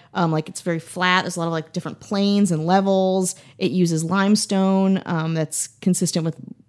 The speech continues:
like, a lot of the mineral deposits in Wisconsin. It was completed in nineteen eleven and called Taliesin, which is a, a nod to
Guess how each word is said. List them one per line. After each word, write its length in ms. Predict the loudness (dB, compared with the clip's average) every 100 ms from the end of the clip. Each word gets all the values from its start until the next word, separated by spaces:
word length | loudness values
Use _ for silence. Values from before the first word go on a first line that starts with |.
| -14
like, 220 | -8 -6
a 40 | -4
lot 140 | -4
of 100 | -4
the 140 | -4 -4
mineral 400 | 0 0 0 -2
deposits 400 | -2 -2 -2 -4
in 100 | -6
Wisconsin. 680 | -4 2 2 4 4 4 2 -2 -10
It 100 | 0
was 120 | 0
completed 380 | 2 0 2 4
in 120 | 4
nineteen 300 | 4 2 2
eleven 340 | 0 2 0 -2
and 80 | -4
called 300 | -4 -4 -4
Taliesin, 760 | -4 -2 -2 -2 -2 -4 -6 -6
which 180 | -6 -4
is 180 | -6 -8 _
a, 160 | -10 -10 -8
a 60 | -4
nod 400 | -2 0 0 -2
to 320 | -2 0 0